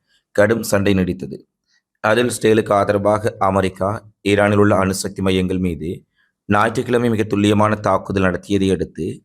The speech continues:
சண்டை மேலும் வலுவடைந்தது. இதனைத் தொடர்ந்து, யாரும் எதிர்பாராத திடீர் திருப்பமாக இஸ்ரேலும் ஈரானும் போர் நிறுத்தத்திற்கு முழுமையாக ஒப்புக்கொண்டதாக அமெரிக்க அதிபர் டொனால்ட்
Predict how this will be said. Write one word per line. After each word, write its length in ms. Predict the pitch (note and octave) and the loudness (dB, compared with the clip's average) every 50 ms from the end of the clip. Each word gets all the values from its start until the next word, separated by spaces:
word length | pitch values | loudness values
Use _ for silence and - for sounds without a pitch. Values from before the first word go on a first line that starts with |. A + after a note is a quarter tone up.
| _ | _
சண்டை 460 | _ - - - G#2+ G2+ G2 G2 G#2 G2+ | _ -10 -4 -2 0 0 2 2 2 2
மேலும் 300 | G2 F#2 F2+ F#2+ F#2+ F2+ | 2 2 2 2 2 0
வலுவடைந்தது. 540 | E2+ E2+ E2+ D#2+ D#2 D#2 D2 D2 C#2+ D2+ - - _ _ _ _ _ _ _ _ _ _ _ _ _ | 0 -2 -2 -4 -6 -8 -8 -10 -12 -14 -16 -18 _ _ _ _ _ _ _ _ _ _ _ _ _
இதனைத் 360 | - G#2 G2 G2+ G2 G2+ G2 | -2 0 2 2 2 2 2
தொடர்ந்து, 300 | - F2+ G2 G2 G2 G#2 | 2 2 2 2 2 4
யாரும் 420 | G2+ G2 F#2 F#2+ F#2+ F#2+ F#2+ - | 4 4 4 4 2 0 -2 -4
எதிர்பாராத 560 | - F#2+ F2+ F#2 F2 E2 F#2 F2+ F#2 F2+ G2+ F#2 | -6 -4 -4 -4 -2 0 0 0 0 -2 -4 -8
திடீர் 280 | - E2+ F2 F#2 F2+ | -12 -10 -10 -10 -12
திருப்பமாக 840 | - - - F2 - F#2 F#2 F#2 F2 E2+ - - D2+ E2+ F2+ - _ _ _ _ _ _ - | -12 -14 -16 -14 -10 -4 -2 -2 -2 -2 -4 -10 -12 -12 -12 -14 _ _ _ _ _ _ -16
இஸ்ரேலும் 440 | - - A2 A#2 B2+ B2+ B2+ B2 B2 - - | -8 -2 0 0 2 2 0 -2 -6 -4 -2
ஈரானும் 400 | G#2+ G#2+ G2+ G2+ G#2 G#2+ A2 G#2+ | 0 2 2 2 2 2 0 -2
போர் 180 | - G2+ G2 | -2 -2 -2
நிறுத்தத்திற்கு 480 | F#2+ F#2+ G2 G2 G2+ F#2 - - - - | -2 -2 -4 -6 -8 -10 -10 -12 -10 -6
முழுமையாக 440 | F#2+ F#2 F2+ F2+ F#2 F#2 F#2+ F#2 F#2 | -4 -4 -2 -2 -2 -2 -2 -2 -2
ஒப்புக்கொண்டதாக 880 | E2 D2+ - - - F2+ F2 F2+ F2+ F2+ E2+ E2 - - D2+ F2 F#2+ - _ _ _ _ _ _ _ _ _ | -4 -6 -8 -8 -6 -4 -2 0 0 0 0 -2 -4 -10 -10 -12 -12 -12 _ _ _ _ _ _ _ _ _
அமெரிக்க 380 | _ G#2+ G#2 G#2+ A2 A2 F#2+ A2 | _ -2 0 0 0 -2 -2 -2
அதிபர் 180 | G#2 A2 G2 F#2+ | -2 -2 -2 -2
டொனால்ட் 360 | F#2 F#2+ G2 G2 G2 G2 | -2 0 0 0 0 -2